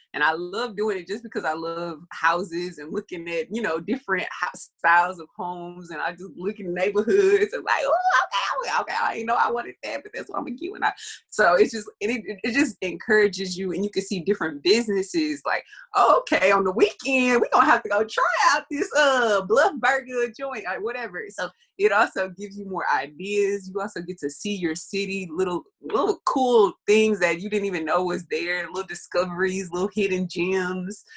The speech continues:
So I just definitely think it, it, it, it does something to mentally stimulate our minds when we do deviate off our normal ro-, routine of life. And that little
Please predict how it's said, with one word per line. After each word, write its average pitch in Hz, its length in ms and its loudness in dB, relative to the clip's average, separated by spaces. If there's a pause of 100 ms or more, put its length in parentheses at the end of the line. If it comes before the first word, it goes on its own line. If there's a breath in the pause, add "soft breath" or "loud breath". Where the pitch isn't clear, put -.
(160 loud breath)
So 165 300 0
I 180 80 2
just 185 320 -4
definitely 170 420 -2
think 165 240 -4
it, 185 280 0
it, 170 160 0 (180)
it, 180 140 -2 (340)
it 185 100 -2
does 208 240 6
something 196 320 -4
to 175 100 -4
mentally 165 440 -4
stimulate 151 560 -2
our 135 180 4
minds 143 440 0
when 147 120 -8
we 147 280 -8
do 165 340 -4 (360 soft breath)
deviate 175 560 -2
off 156 200 0
our 147 260 4
normal 160 720 -4
ro-, 151 240 -2
routine 185 440 -4
of 147 100 -6
life. 160 280 2
And 156 140 -4
that 190 220 2 (100)
little 226 360 -4